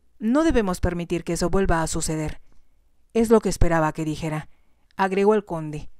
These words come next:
"Pero creo que si vamos a hacer las cosas correctas,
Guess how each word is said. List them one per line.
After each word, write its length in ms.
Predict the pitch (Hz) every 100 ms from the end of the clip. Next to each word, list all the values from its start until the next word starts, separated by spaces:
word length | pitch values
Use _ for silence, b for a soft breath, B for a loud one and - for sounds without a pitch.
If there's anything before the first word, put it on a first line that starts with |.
| _ _ _ _ _ _
"Pero 260 | 185 180
creo 280 | 165 170 170
que 100 | 175
si 120 | 170
vamos 360 | 180 180 180 180
a 160 | 170 165 - - - -
hacer 300 | 180 190 180
las 160 | 175
cosas 340 | - 220 196 170
correctas, 600 | 175 175 165 170 165